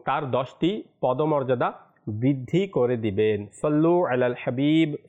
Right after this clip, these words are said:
সাল্লাল্লাহু তাআলা আলা মুহাম্মদ সাল্লাল্লাহু আলাইহি ওয়া আলিহি ওয়াসাল্লাম।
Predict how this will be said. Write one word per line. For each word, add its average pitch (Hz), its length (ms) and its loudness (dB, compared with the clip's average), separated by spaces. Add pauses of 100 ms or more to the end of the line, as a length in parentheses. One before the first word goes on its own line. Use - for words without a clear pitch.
সাল্লাল্লাহু 127 580 0
তাআলা 123 420 -2
আলা 110 340 0
মুহাম্মদ 135 520 -2 (420)
সাল্লাল্লাহু 127 720 0
আলাইহি 120 340 -2
ওয়া 117 120 -2
আলিহি 110 440 -4 (400)
ওয়াসাল্লাম। 107 640 -2